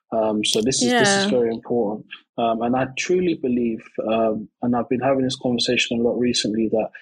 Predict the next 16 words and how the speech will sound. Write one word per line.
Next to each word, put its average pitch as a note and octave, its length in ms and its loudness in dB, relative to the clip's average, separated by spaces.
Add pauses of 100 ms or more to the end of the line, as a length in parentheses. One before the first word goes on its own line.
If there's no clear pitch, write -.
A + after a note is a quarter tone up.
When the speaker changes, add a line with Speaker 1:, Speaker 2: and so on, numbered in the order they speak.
(260)
Speaker 1:
in C3 120 0
the C#3+ 80 2
next E3 340 0 (140)
five D3+ 380 0 (1800)
generations A#2+ 800 -2
down, A2 480 -2 (340)
Speaker 2:
Mm-hmm. G#3 320 2
Speaker 1:
there A2 100 0
could - 220 -2
be A2+ 160 2
a G2+ 160 0
huge, C3+ 760 -2
huge, B2 440 0
huge A#2 460 0 (320)
decrease A#2 920 0 (480)
in, A2 480 -2